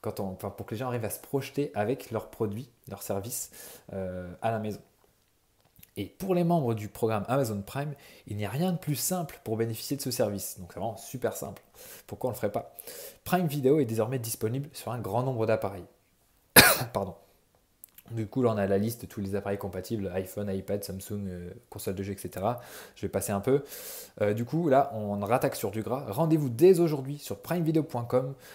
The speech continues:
pour vous inscrire et bénéficier de votre essai gratuit de trente jours au programme Amazon Prime. Donc ça, c'est un appel à l'action. Allez, là, il faut que, Alex, il faut que tu te rendes sur Prime, euh, prime video point com.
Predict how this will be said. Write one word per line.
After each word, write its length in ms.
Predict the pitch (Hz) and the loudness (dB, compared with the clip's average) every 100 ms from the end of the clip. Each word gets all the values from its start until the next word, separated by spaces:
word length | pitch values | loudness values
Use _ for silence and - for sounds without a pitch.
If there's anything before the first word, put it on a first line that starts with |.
| - - | -20 0
pour 160 | 151 | 2
vous 200 | 156 175 | 2 2
inscrire 380 | 139 - 151 165 - | 0 -2 -4 -4 0
et 100 | 117 | -2
bénéficier 480 | 107 127 123 - 131 | 0 -2 -4 -4 -2
de 60 | |
votre 220 | 110 - | -2 -4
essai 160 | 107 107 | -2 -2
gratuit 680 | 104 120 170 170 - 156 - - - _ | -2 -4 -2 -4 -4 -8 -10 -20 -20 _
de 100 | 110 | -4
trente 320 | - - 147 | -4 -4 -2
jours 440 | 117 127 139 135 - | -2 0 -2 -4 -10
au 80 | 107 | -8
programme 320 | 104 120 120 - - | -4 -2 -2 -2 -2
Amazon 340 | 123 117 117 | 0 0 -2
Prime. 280 | 110 101 87 | -4 -8 -8
Donc 120 | 92 | -8
ça, 120 | - 139 | -2 -2
c'est 100 | 101 | 0
un 140 | 107 | -2
appel 200 | 123 135 | 0 2
à 60 | 120 | 2
l'action. 300 | 120 - 95 _ - | 0 -6 -12 _ -6
Allez, 220 | 101 85 | -6 2
là, 240 | 117 123 | 0 0
il 80 | 110 | -6
faut 140 | - 104 | -10 -12
que, 300 | - 95 92 | -6 -6 -2
Alex, 280 | 107 113 - | -2 -2 -10
il 20 | |
faut 80 | 98 | -12
que 80 | |
tu 100 | - | -12
te 80 | - | -8
rendes 220 | 139 147 | -4 -4
sur 280 | - 135 123 | -2 -2 -2
Prime, 420 | - - 127 123 110 - - - - | -8 -2 0 0 -6 -14 -18 -20 -2
euh, 280 | 98 95 95 | 2 2 2
prime 240 | - 135 | -2 -2
video 160 | 117 123 | 2 0
point 160 | 120 | 0
com. 140 | 101 | -6